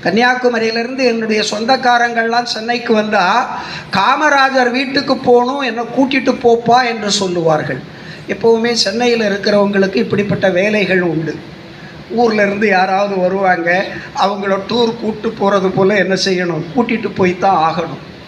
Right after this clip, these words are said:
இங்கிருந்து வருபவர்கள் அந்த நூலகத்தை பார்த்துவிட்டு, காமராஜர் வீட்டில் இருக்கக்கூடிய நூலகத்தை பார்த்துவிட்டு,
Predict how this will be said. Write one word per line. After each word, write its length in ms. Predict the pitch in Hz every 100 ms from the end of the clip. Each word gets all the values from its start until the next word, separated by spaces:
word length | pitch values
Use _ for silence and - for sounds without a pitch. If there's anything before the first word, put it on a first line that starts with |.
| - - - - - -
இங்கிருந்து 680 | - 247 285 320 311 302 285
வருபவர்கள் 840 | 262 240 311 330 311 285 277 302 311
அந்த 320 | 262 269 262
நூலகத்தை 840 | 233 302 311 311 285 294 285 294 -
பார்த்துவிட்டு, 760 | 233 294 285 285 262 269 311
காமராஜர் 800 | 311 226 262 302 285 285 277 262
வீட்டில் 400 | 262 302 294 302
இருக்கக்கூடிய 800 | 285 285 277 277 277 277 269 247
நூலகத்தை 760 | 233 302 311 269 277 277 269 269
பார்த்துவிட்டு, 880 | 247 285 - 277 285 302 285 -